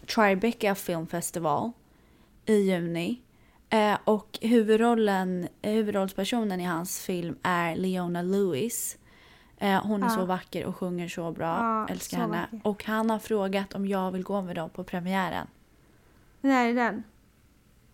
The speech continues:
Speaker 1: Ja, men den är typ så här tionde, trettonde. Jag måste ringa till honom idag och fråga.
Speaker 2: Nej, men det, det går inte för sig. Trettonde juni börjar hela
Speaker 1: Jag vet,
Speaker 2: Du
Speaker 1: men ska jag liksom
Speaker 2: Ja.
Speaker 1: missa Tribeca
Speaker 2: Ja.
Speaker 1: Film Festival med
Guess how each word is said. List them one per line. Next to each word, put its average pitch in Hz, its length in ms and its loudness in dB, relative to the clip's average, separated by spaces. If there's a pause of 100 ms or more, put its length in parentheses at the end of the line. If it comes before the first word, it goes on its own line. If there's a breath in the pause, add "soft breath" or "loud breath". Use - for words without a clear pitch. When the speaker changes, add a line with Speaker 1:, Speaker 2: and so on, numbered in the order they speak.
(380 soft breath)
Speaker 1:
Ja, 247 120 4
men 240 140 6
den 233 180 6
är 254 140 4
typ 196 220 -2
så - 80 -4
här 185 80 -2
tionde, 196 420 0
trettonde. 185 420 -4
Jag 190 80 0
måste 202 180 0
ringa 190 240 0
till 185 100 -6
honom 175 180 -4
idag 170 240 0
och 170 80 -6
fråga. 180 440 4
Speaker 2:
Nej, 254 120 6
men 247 200 4
det, 277 220 6
det 262 300 4
går 262 200 4
inte 226 300 0
för 240 240 2
sig. 208 200 -4
Trettonde 262 600 4
juni 254 480 6
börjar 233 600 2
hela 202 540 0 (140)
Speaker 1:
Jag 262 200 10
vet, 240 240 8
Speaker 2:
Du 294 160 8
Speaker 1:
men 226 140 6
ska 233 160 2
jag 220 100 8
liksom 220 400 4
Speaker 2:
Ja. 220 60 6
Speaker 1:
missa 233 640 6
Tribeca 202 560 4
Speaker 2:
Ja. 247 200 8
Speaker 1:
Film 196 120 2
Festival 170 580 -2
med 175 440 0